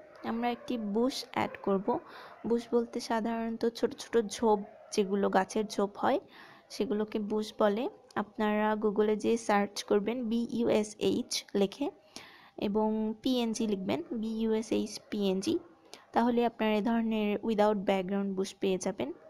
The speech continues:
Already ব্যাকগ্রাউন্ডগুলো রিমুভ করাই থাকে। এরপরে কন্ট্রোল প্লাস শিফট একসাথে প্রেস করে আমরা drag and drop করব। কন্ট্রোল প্লাস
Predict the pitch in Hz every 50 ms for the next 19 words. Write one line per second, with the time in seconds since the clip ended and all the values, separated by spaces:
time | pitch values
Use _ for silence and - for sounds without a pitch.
0 | - - 196 190 - - 190 185 196 190 190 190 190 196 196 196 202 202 202 202
1 | 196 190 196 196 202 - - - 180 180 202 233 262 - - - - - 269 339
2 | - _ _ - - - - - - - - - - 220 220 - - 226 262 269
3 | 269 - 220 214 214 214 233 240 240 - 254 269 294 - - - 262 262 - -
4 | - - 226 220 - - 240 - 247 247 - - 226 220 226 - - - 254 285
5 | 320 294 220 202 180 180 - - - - - 95 98 - - - - _ - -
6 | - - _ - - _ - - - - - - - - _ _ - - - -
7 | - - - - - - - - - _ _ - _ _ _ _ _ _ _ _
8 | _ _ _ _ _ _ _ _ _ - 226 233 233 254 254 254 - 285 302